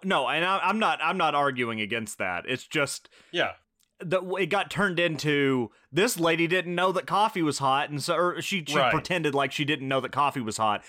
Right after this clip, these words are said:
Speaker 1: and that's how she got millions out of McDonald's.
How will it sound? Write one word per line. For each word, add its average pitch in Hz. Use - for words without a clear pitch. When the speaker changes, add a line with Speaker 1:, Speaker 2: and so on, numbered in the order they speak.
Speaker 1:
and 139
that's 143
how 143
she 127
got 123
millions 113
out 104
of 95
McDonald's. 82